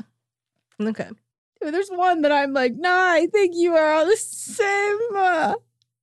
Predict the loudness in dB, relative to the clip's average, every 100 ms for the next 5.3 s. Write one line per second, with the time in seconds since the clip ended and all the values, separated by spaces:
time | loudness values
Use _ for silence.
0 | _ -2 -2 0 -2 0 -2 -2 -2 -2
1 | -2 -2 -2 0 0 0 0 0 -2 0
2 | 2 2 2 2 0 0 0 -2 -2 0
3 | -2 -2 -2 -2 -2 -6 -6 -4 -4 -6
4 | _ _ -6 -2 -2 -4 -4 -2 -2 -2
5 | -4 -6